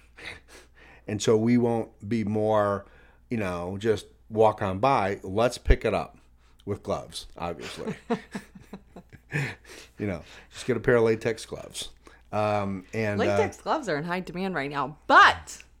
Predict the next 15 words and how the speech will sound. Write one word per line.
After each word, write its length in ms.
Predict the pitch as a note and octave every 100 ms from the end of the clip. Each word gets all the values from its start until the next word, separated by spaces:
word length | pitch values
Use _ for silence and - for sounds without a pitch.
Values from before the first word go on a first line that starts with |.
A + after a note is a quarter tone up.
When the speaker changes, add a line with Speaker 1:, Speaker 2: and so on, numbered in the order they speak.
| _ _ _ _ - _
Speaker 2:
there 160 | - F#3
are 140 | F3 -
other 240 | G#3 A3
resources 640 | G3+ F#3+ F3+ F3 D#3+ D#3 D3
out 220 | C#3+ C#3+
there. 220 | C3+ A#2+ - - _ - -
So, 500 | - F3 D3+ D3+ D#3
yeah, 220 | - D3+ C3
just 220 | G3 -
grab 240 | D4 C#4
wha-, 200 | G3+ - -
grab 280 | G#3+ A#3 A#3
whatever 260 | A#3+ A3
you 140 | G3+ G3+
can. 400 | G3 E3+ E3